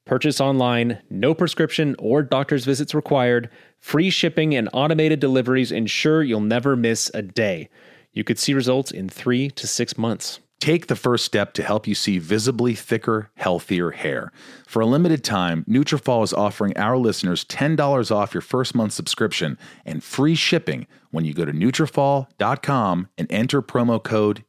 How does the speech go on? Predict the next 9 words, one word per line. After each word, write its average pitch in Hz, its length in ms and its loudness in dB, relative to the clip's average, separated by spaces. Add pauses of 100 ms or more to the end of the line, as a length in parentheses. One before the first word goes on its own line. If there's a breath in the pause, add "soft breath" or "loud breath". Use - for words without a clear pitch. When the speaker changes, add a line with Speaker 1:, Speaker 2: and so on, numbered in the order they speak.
Speaker 2:
INSIDE. 90 800 -2 (360 loud breath)
Find 175 440 0
out 71 340 -4 (200 loud breath)
why 87 140 0
forty-five 160 760 0
hundred 120 320 -2
professionals 85 680 -2
and 65 100 -8
stylists 113 760 -2